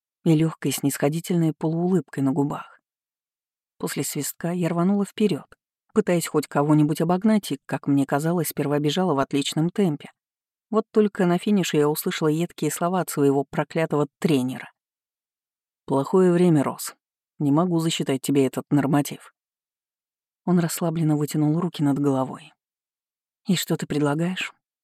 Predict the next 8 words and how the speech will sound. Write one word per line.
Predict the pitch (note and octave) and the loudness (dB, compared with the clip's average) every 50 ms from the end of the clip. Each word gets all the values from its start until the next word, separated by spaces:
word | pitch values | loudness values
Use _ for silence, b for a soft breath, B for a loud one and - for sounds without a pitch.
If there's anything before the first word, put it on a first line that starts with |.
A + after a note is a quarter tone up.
| _ - | _ -2
ровным | - F3 D#3+ D3 D3+ C#3+ C#3+ C#3+ | 0 2 2 4 4 4 4 4
голосом | D3 D3+ D3+ D#3 - - D#3 D3 | 2 0 0 -2 -2 -2 -2 -2
отозвалась | C3+ - C#3 C#3+ C#3+ C#3 C#3+ D3 C3+ - - | 0 -2 -2 -2 0 0 0 -2 -4 -6 -10
я, | - D3 - - _ _ _ _ _ _ _ _ _ _ | -10 -12 -14 -16 _ _ _ _ _ _ _ _ _ _
пытаясь | - - - F#3 E3+ D#3 - | -8 -4 0 0 0 0 0
восстановить | D#3+ D3+ - - D#3+ D#3 D#3+ E3+ E3+ D3+ D3 | -4 -4 -2 0 0 2 2 2 2 0 -2
сбитое | D3 C#3+ D3 C3+ - C#3+ | -2 -2 -2 -2 0 0
дыхание. | C3+ D3 D3 - - C3+ - - - - - | 0 0 -2 -2 -4 -6 -6 -6 -12 -18 -20